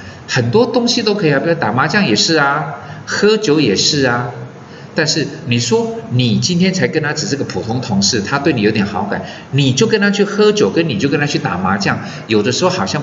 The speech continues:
不见得这么容易。但是你请他载你去一个地方，载着同事去，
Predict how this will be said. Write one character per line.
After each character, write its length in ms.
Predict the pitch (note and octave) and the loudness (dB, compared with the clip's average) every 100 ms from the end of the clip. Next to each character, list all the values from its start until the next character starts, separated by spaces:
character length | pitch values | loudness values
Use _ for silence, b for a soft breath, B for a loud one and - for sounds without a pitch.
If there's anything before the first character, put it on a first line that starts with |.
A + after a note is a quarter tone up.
| - | -4
不 80 | C#3+ | -2
见 220 | - F#3 | 0 2
得 100 | A2 | 2
这 100 | C#3+ | 0
么 140 | A#2 | -2
容 220 | F#2+ F#2 | -2 -2
易。 60 | A2+ | -2
但 120 | C#3+ | -2
是 200 | C3+ D3 - B B B | 0 -2 -4 B B B
你 220 | A2 G2 | -2 0
请 320 | - - F#3 | 0 -2 -4
他 280 | - C3+ - | -4 -4 -4
载 220 | - A3 F#3+ | -2 0 2
你 120 | F#3 | 0
去 220 | - C3+ | 0 -2
一 80 | G#2+ | -2
个 160 | F#2+ | -2
地 180 | F2+ G#2+ | -2 -2
方， 220 | G2+ G2+ | -2 -2
载 160 | - D3 | 0 0
着 80 | G#2+ | 0
同 200 | A2 G2+ | 0 -2
事 140 | A#2 | -2
去， 180 | G2+ | -4